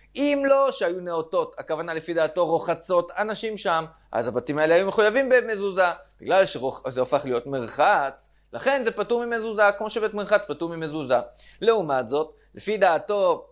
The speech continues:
של רב יהודה, להפך, אותם בתים מצד עצמם פטורים ממזוזה, ואפילו שנשים נאותות, הכוונה לפי דעתו מתקשטות, זה לא הופך את המקום הזה למקום מגורים,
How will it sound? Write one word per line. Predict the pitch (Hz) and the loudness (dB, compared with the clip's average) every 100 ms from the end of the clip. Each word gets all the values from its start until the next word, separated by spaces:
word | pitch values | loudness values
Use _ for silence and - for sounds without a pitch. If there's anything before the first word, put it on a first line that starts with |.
| _ | _
של | - 180 | -6 -4
רב | 160 | -2
יהודה, | 139 131 107 107 110 - _ - | -4 -6 -4 -4 -4 -10 _ -2
להפך, | 151 226 277 165 120 - _ _ _ | 4 4 4 0 -10 -12 _ _ _
אותם | 160 165 220 226 | -6 0 0 0
בתים | 208 214 226 220 208 170 | -2 -2 -4 -8 -10 -12
מצד | 185 214 202 | -4 -2 -2
עצמם | 202 208 202 202 196 | -4 -4 -2 0 -4
פטורים | - 254 269 277 | -6 -2 0 0
ממזוזה, | 269 220 156 117 110 - - - | 0 0 0 -2 -4 -4 -12 -2
ואפילו | 156 147 - 302 302 | 2 2 2 -4 -2
שנשים | - 233 208 254 226 | -2 -2 -2 -2 -2
נאותות, | 220 196 180 247 196 - | 2 2 4 2 2 -2
הכוונה | - 165 196 | -4 -4 -4
לפי | 185 196 | -6 -2
דעתו | 180 202 | 0 0
מתקשטות, | 202 208 247 240 - 311 294 | -4 -4 -4 -4 2 4 4
זה | 233 | 2
לא | 277 | 0
הופך | 277 269 | 2 0
את | 277 | -2
המקום | 262 254 262 | -2 0 0
הזה | 240 226 | 2 0
למקום | 220 220 240 | 0 0 0
מגורים, | 240 247 285 277 | 0 -2 -2 -2